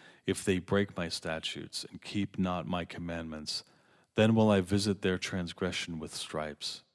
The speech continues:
Nevertheless, my loving kindness will I not utterly take from him,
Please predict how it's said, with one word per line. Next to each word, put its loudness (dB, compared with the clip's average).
Nevertheless, 4
my 0
loving 4
kindness 0
will -2
I -2
not -2
utterly -4
take -12
from -12
him, -14